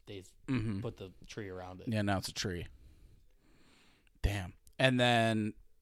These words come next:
Speaker 2: Mobius gives a little nod to Quantumania,
Speaker 1: Yeah.
Speaker 2: where six one six alternate dimension handled a Kang variant.
Speaker 1: The six one six, uh, adjacent realm.
Speaker 2: Adjacent realm, yeah, that's it.
Speaker 1: It's
Speaker 2: Yeah.
Speaker 1: quantum realm.
Speaker 2: Mm-hmm.
Speaker 1: Um,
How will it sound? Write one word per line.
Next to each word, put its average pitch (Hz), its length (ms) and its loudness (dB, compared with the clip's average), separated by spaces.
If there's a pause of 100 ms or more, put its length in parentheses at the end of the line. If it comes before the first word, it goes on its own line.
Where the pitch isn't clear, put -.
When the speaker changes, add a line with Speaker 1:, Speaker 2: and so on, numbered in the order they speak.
(280)
Speaker 2:
Mobius 123 380 4
gives 110 160 -2
a 110 40 -2
little 107 200 4
nod 104 500 6
to 95 640 2
Quantumania, 98 680 2 (140)
Speaker 1:
Yeah. 98 260 -8 (600)
Speaker 2:
where 101 340 4
six - 280 0
one 104 120 -2
six - 520 -2 (380)
alternate 113 440 4
dimension 98 560 -4 (760)
handled 95 260 -2
a - 40 -4
Kang 98 280 -4
variant. 92 480 -4
Speaker 1:
The 113 80 -12
six 120 220 -8
one 117 80 -4
six, - 260 -8
uh, 98 320 -6 (340)
adjacent 107 440 -10
realm. - 120 -18
Speaker 2:
Adjacent 117 480 4
realm, 92 240 -2
yeah, 87 160 -2
that's - 180 -6
it. - 180 -12 (140)
Speaker 1:
It's - 120 -8
Speaker 2:
Yeah. - 80 -12
Speaker 1:
quantum 98 320 -10
realm. 85 180 -16 (140)
Speaker 2:
Mm-hmm. - 1000 -8
Speaker 1:
Um, 92 260 -10